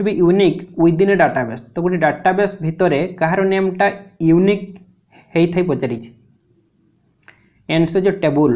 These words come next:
ଟେବୁଲର ନେମ୍ଟା ୟୁନିକ୍ ହେଇଥାଏ। ଟୁ ଓପନ୍ ଏ ନ୍ୟୁ ଡାଟାବେସ୍ ପ୍ରେସ୍ ଡ୍ୟାସ୍, ତ ଗୋଟେ ନ୍ୟୁ ଡାଟାବେସ୍କୁ ଓପନ୍ କରିବା ପାଇଁ କ'ଣ ପ୍ରେସ୍ କରିବା ପାଇଁ ପଡ଼ିବ?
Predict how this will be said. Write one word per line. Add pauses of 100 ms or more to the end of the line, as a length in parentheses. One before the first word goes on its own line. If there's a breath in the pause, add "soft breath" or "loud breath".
(200)
ଟେବୁଲର
ନେମ୍ଟା
ୟୁନିକ୍
ହେଇଥାଏ। (2500 soft breath)
ଟୁ (100)
ଓପନ୍
ଏ
ନ୍ୟୁ
ଡାଟାବେସ୍
ପ୍ରେସ୍
ଡ୍ୟାସ୍, (240)
ତ
ଗୋଟେ
ନ୍ୟୁ (600)
ଡାଟାବେସ୍କୁ (100)
ଓପନ୍
କରିବା
ପାଇଁ (200)
କ'ଣ
ପ୍ରେସ୍
କରିବା
ପାଇଁ
ପଡ଼ିବ?